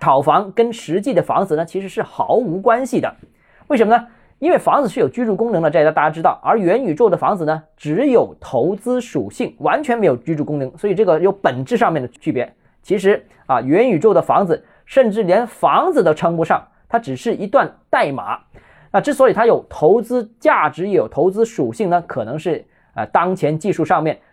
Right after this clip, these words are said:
这些代码是无法篡改啊。那所以呢，这就变成了具有唯一性啊，就有点像比特币那种类型啊。那这和房地产的非标属性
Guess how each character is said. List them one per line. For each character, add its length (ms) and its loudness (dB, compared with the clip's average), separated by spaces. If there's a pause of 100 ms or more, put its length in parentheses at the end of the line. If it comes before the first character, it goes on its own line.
这 140 0
些 100 2
代 220 2
码 200 -4
是 240 -6 (120)
无 80 -6
法 160 0
篡 200 0
改 220 -4
啊。 180 -10 (360)
那 80 -8
所 160 0
以 20 0
呢， 100 2
这 140 -2
就 140 -2
变 180 0
成 140 -8
了 160 -6
具 140 -2
有 100 4 (140)
唯 200 2
一 220 0
性 260 -2
啊， 100 -4
就 120 0
有 100 6
点 100 0
像 140 2
比 140 -2
特 100 4
币 160 2
那 100 2
种 140 -2
类 140 2
型 140 -6
啊。 200 -2 (540)
那 120 0
这 320 2
和 340 2
房 260 0
地 120 -4
产 240 -6
的 200 0
非 400 0
标 300 4
属 260 -6
性 240 -6